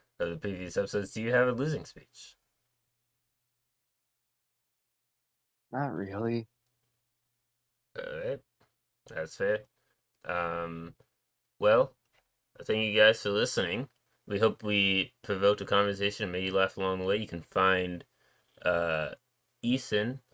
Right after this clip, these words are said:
Speaker 1: at Flabs X D Gaming over on Yo-, YouTube. You can find me, uh, on, at Jeebins Phoebins on Twitch and on YouTube.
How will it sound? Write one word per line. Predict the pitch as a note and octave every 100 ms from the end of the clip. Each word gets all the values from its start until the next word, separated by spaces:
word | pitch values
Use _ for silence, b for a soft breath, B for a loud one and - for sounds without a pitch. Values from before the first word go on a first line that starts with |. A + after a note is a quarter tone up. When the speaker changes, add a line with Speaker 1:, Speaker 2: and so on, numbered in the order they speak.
| _
Speaker 1:
at | F2 F2 D#2
Flabs | - G2+ F#2+ F2 -
X | - -
D | E2
Gaming | E2 E2+ D#2+ E2+ G2+ -
over | E2+ D#2+
on | D2+ D#2 C#2+ _ -
Yo-, | E2
YouTube. | E2 - D#2 D2+ E2+ - _ _ -
You | G#2
can | -
find | G2+ G2 F#2
me, | C3 A#2 G#2+ B2 _ _ _
uh, | F2 E2+ E2 D#2
on, | - D#2+ D#2+ D#2 D2+ D#2 - _ _ _ -
at | F2+ F2
Jeebins | - G#2+ G#2 G2 -
Phoebins | C3 A2 F#2+ G2+
on | E2+ E2
Twitch | - -
and | - C3+ D3+
on | G2+ D#2+
YouTube. | - - D#2 G#2